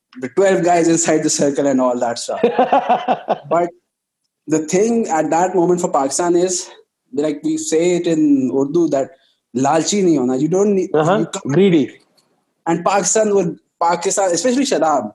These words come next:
Speaker 1: like, I, obviously I know Shadab much more closely than even most of the Pakistani guys. And Shadab, uh, before the Williamson wicket and then the, his last two, three overs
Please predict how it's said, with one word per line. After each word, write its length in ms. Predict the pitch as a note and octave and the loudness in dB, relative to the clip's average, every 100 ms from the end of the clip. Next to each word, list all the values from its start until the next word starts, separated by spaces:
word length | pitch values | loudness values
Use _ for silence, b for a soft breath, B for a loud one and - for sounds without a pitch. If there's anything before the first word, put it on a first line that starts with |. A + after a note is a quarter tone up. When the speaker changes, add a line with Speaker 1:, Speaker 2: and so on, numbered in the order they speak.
| - | -4
Speaker 1:
like, 180 | C#3+ | -2
I, 140 | D#3 D#3 D3 B2+ C#3 - | 0 -2 -2 -8 -8 -2
obviously 400 | D3 D#3+ G3 G3+ | -2 0 -2 0
I 60 | |
know 100 | F3 | 0
Shadab 540 | F3 F3 C#3 C#3 D3 D3 B2+ | -2 -2 -2 0 -2 -4 -6
much 340 | C#3 C#3+ - D3 | -4 -4 -8 -4
more 180 | C#3 | -4
closely 340 | C#3 C3+ C3+ C#3+ | -2 -4 -2 -2
than 140 | C#3 | -4
even 300 | C#3 C#3 C3 - b b b - | -4 -4 -6 -8 b b b -6
most 320 | B2+ C#3 C#3 | -2 -2 -2
of 160 | F3+ | -4
the 80 | C#3 | -2
Pakistani 380 | G3 - G3 D#3+ | -2 -2 -2 -2
guys. 280 | B2+ A2 - _ _ | -2 -4 -8 _ _
And 120 | D#3 E3 | -4 -4
Shadab, 540 | - D#3+ F#3 G3+ F#3+ F3+ _ _ _ _ - | -2 -2 0 0 -4 -10 _ _ _ _ -8
uh, 520 | C#3+ C3+ C3 A#2+ A#2 A2 - - | -4 -2 -2 -2 -4 -8 -14 -6
before 380 | C#3 - F3 A#3 | -6 0 2 2
the 100 | A3 | 2
Williamson 460 | F3 E3+ F3+ F3+ E3 | 0 0 0 0 0
wicket 240 | D#3 F#3 | -2 -2
and 140 | E3+ | 0
then 180 | D#3+ D#3+ | 2 2
the, 80 | D#3 | 0
his 240 | D3+ D3 C3+ | 0 -2 0
last 360 | C3 C3+ C#3+ | -2 -2 -4
two, 140 | E3 D#3+ | -4 -4
three 220 | D#3 C#3 | -2 0
overs 500 | B2+ C3 E3+ - | 0 0 -2 -6